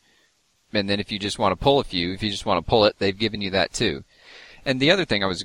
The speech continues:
that c-, occurred to me is there's not really anything else to pull right now to swap for them anyway.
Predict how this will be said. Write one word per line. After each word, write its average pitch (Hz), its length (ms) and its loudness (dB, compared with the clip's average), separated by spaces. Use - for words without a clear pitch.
that 104 160 -2
c-, 131 100 -8
occurred 123 340 4
to 104 60 0
me 110 360 2
is 101 440 -2
there's 117 160 -6
not 156 220 2
really 131 260 4
anything 107 360 -4
else 110 220 2
to - 80 -4
pull 135 280 0
right 95 180 6
now 90 380 -2
to 110 100 -4
swap - 300 2
for - 280 -4
them 95 160 -6
anyway. 107 460 -4